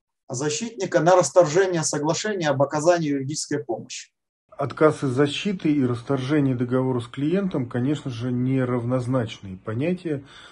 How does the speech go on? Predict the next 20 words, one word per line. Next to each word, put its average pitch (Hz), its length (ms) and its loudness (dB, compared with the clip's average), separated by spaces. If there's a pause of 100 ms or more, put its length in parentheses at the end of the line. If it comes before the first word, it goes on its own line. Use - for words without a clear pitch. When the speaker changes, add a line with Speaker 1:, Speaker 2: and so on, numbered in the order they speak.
(160)
Speaker 2:
А, 117 380 0
понятно, 131 420 0
что 120 420 -4
отказ 123 440 0
от 120 100 -4
защиты 123 480 -4
гораздо 127 560 2
более 113 460 0
широкое 113 560 -4
понятие, 160 480 -4
потому 123 340 -8
что 117 240 -12 (380)
отказ 139 480 0
от 127 100 -4
защиты, 131 560 -2
э, 127 640 0 (400)
может, 123 400 -2 (300)
э, - 20 -8
наблюдаться 123 920 -2
и, 131 340 -4